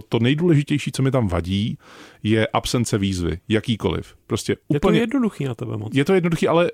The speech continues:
Speaker 1: podle mě by to bylo jednoduchý na kohokoliv, jo? Protože jako tam dostaneš úplně na začátku, dostaneš prostě spoustu skvělých aut. A ty nemáš vůbec důvod skákat do těch špatných nebo horších,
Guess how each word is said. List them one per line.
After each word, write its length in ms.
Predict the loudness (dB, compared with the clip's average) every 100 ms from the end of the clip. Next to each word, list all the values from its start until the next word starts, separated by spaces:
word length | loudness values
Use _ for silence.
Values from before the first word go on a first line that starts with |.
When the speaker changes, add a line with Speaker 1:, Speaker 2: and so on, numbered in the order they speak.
| -2
Speaker 1:
podle 180 | 0 2
mě 120 | 2
by 80 | 2
to 80 | 2
bylo 200 | 2 4
jednoduchý 380 | 2 2 0 0
na 140 | 0 2
kohokoliv, 560 | 2 2 2 -2 0
jo? 140 | 0 0
Protože 320 | 0 0 0
jako 160 | 0 0
tam 160 | 0
dostaneš 380 | 0 0 -2 -2
úplně 280 | 0 0 2
na 60 |
začátku, 560 | 0 0 -2 -2 -6 -6
dostaneš 360 | -6 -4 -2 -2
prostě 260 | -4 -4 -6
spoustu 580 | -2 0 0 0 -2
skvělých 560 | -2 -2 0 2 0 0
aut. 300 | -4 -6 -12 -20 -20 -20 -18 -12
A 40 | -2
ty 120 | 0
nemáš 280 | 2 2 2
vůbec 300 | 2 0 2
důvod 440 | 2 4 2 0 -8 -14
skákat 540 | -10 -6 -2 -2 0 -2
do 100 | -2
těch 160 | -4
špatných 540 | -4 -4 -2 -2 -2 -2
nebo 180 | 0 2
horších, 840 | 2 0 -4 -4 -4 -6 -8